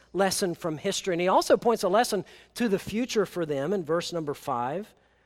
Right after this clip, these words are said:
He says, "Your own eyes shall see this, and you shall say, 'Great is the Lord beyond the borders of Israel.'" Malachi continues to point to God's electing love by showing how Esau's offspring, Edom,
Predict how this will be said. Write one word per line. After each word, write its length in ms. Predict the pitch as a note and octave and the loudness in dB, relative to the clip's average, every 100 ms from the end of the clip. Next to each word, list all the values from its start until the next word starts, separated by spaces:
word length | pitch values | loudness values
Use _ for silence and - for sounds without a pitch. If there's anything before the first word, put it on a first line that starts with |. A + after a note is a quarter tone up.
| _ _ _ _ _ _ | _ _ _ _ _ _
He 100 | A#3+ | 0
says, 240 | B3+ A#3 | 2 2
"Your 160 | B3 A#3 | 4 4
own 200 | C4+ E4 | 6 4
eyes 220 | D4 C#4 | 4 2
shall 240 | - A3 | 2 2
see 440 | G#3 - - D4+ B3+ | 2 -4 -4 -2 0
this, 280 | D#3+ E3+ G3 | 2 0 -2
and 140 | F#3+ | -4
you 120 | B3+ | -4
shall 220 | - B3+ | -2 -2
say, 320 | A3+ G#3+ E3 D#3+ | -2 -2 -2 -2
'Great 380 | A3 C4 F4 | -4 -6 -6
is 140 | F4 C#4 | -8 -6
the 100 | C4 | -4
Lord 300 | G#3+ G3+ G3 | -2 -2 -2
beyond 300 | F3 E3+ F3+ | -6 -6 -6
the 60 | |
borders 420 | D3+ D#3+ E3+ E3+ D3 | -8 -8 -6 -8 -10
of 140 | C3 | -14
Israel.'" 560 | - C#3+ - G#2 G2 G#2+ _ _ _ _ _ _ _ _ _ _ _ _ _ _ _ _ _ _ _ _ | -14 -14 -14 -16 -16 -20 _ _ _ _ _ _ _ _ _ _ _ _ _ _ _ _ _ _ _ _
Malachi 440 | D#3 F#3 F#3 F#3+ F#3+ | 4 4 6 6 4
continues 480 | F3+ G#3 G3+ G3 | 2 0 2 0
to 100 | F#3 | -2
point 300 | - G#3+ G#3 | -2 2 2
to 80 | F#3+ | 2
God's 260 | E3+ F3+ F3+ | 2 2 2
electing 360 | F3+ G3 F#3+ | 0 0 0
love 360 | E3+ F3 A3 A3 | 2 4 4 4
by 180 | F#3+ F#3 | 2 2
showing 360 | - G#3+ A3+ | 0 0 0
how 220 | F#3 F#3+ F3+ | 0 0 0
Esau's 460 | G#3+ A3+ A3+ G3+ F3+ | -4 -2 0 0 0
offspring, 560 | A#3 B3+ - G3+ G#3 E3+ | -2 -4 -4 -4 -2 -4
Edom, 380 | B3+ C4 G#3+ | -2 0 0